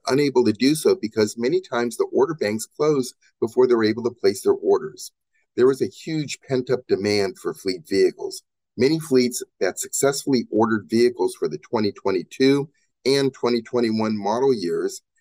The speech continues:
have had these orders canceled later in the years, and the vehicles were never built. One fleet I know has not ordered new vehicles since the fall of two thousand nineteen. And as a consequence, many fleet managers have become cynical as to whether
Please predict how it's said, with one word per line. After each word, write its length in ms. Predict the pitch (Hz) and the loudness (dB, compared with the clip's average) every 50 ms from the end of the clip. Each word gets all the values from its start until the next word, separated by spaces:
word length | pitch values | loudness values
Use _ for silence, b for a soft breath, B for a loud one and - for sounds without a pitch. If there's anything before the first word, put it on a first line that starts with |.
| _ _ _ | _ _ _
have 180 | 151 147 135 131 | -4 -4 -4 -4
had 220 | 135 156 156 160 | -4 -2 -2 -2
these 220 | 156 160 160 156 156 | -2 -4 -4 -2 -2
orders 320 | 156 156 156 156 156 - - _ - | -4 -2 -2 -4 -6 -6 -12 _ -6
canceled 440 | - 151 - 127 - - 135 117 120 | -4 -4 -4 -4 -4 -6 -6 -2 2
later 340 | 123 131 143 180 202 196 165 | 2 2 4 6 4 4 4
in 120 | 139 117 | 4 0
the 80 | 101 90 | -4 -6
years, 480 | 87 87 82 82 87 95 101 - - _ b b b - | -6 -8 -6 -4 -4 -4 -4 -6 -12 _ b b b -4
and 120 | 143 151 | 0 0
the 60 | 151 139 | 0 2
vehicles 460 | - 151 151 147 135 139 143 131 139 | 2 2 0 0 -2 -6 -8 -4 -4
were 80 | 139 | -2
never 240 | 139 139 131 135 131 | 0 2 4 2 2
built. 340 | - - 135 120 95 - - _ _ _ _ _ _ _ _ _ | 4 2 2 2 2 -2 -10 _ _ _ _ _ _ _ _ _
One 300 | _ 101 113 131 139 160 156 | _ 0 2 2 2 0 -2
fleet 300 | - - 139 135 131 - - | -6 -6 -6 -6 -6 -6 -6
I 120 | 110 110 | -4 -4
know 340 | 110 113 117 107 98 95 92 92 98 | -2 0 2 2 4 2 2 0 -6
has 160 | 82 - - | -12 -10 -8
not 240 | 98 101 113 - - - | -6 -6 -6 -6 -6 -4
ordered 320 | - 107 107 101 101 101 95 | -2 -2 -2 -2 -4 -8 -6
new 200 | 95 101 110 110 | -4 -4 -2 -2
vehicles 560 | 107 101 98 95 92 - - 85 - 82 - - | -2 2 2 2 2 2 0 -4 -6 -6 -8 -10
since 220 | 85 80 80 - | -12 -12 -14 -14
the 100 | - - - _ | -14 -16 -6 _
fall 320 | 98 101 98 95 92 - | 2 2 2 2 0 -2
of 80 | - - _ | -6 -14 _
two 180 | - - 107 95 | -14 -12 -12 -10
thousand 420 | - 90 85 85 85 - - 87 | -10 -10 -10 -10 -12 -10 -8 -8
nineteen. 580 | 85 82 85 82 80 - - 101 92 76 69 - _ _ _ _ _ _ b b b b b b b b - | -6 -6 -6 -8 -8 -4 -2 -2 -2 -4 -8 -12 _ _ _ _ _ _ b b b b b b b b 0
And 140 | 165 160 | 2 2
as 120 | 160 156 160 | 4 2 2
a 60 | 160 | 0
consequence, 720 | 160 - 196 196 190 190 - 143 - - 123 127 127 - - | 0 0 0 0 0 0 -2 -2 0 0 0 0 0 -2 -8
many 380 | - 87 90 101 110 135 - | -8 -2 0 0 2 0 -2
fleet 320 | - - _ 120 127 123 - | -4 -6 _ 0 0 0 0
managers 640 | - 104 98 98 98 95 92 - 101 101 98 - - | -2 -2 0 0 -2 -4 -4 -4 -4 -4 -4 -4 -8
have 140 | 98 - | -10 -10
become 280 | 95 90 - 104 101 98 | -10 -10 -6 -6 -4 -4
cynical 680 | - - - - 131 147 156 139 - 87 87 87 - - | -4 -4 0 2 2 2 2 -2 -2 -2 -2 -2 -2 -2
as 200 | - 101 95 - | -2 -2 -4 -4
to 120 | - - 104 | -2 -4 -4
whether 460 | 92 90 98 104 107 120 135 143 - | 0 2 2 4 6 4 4 4 2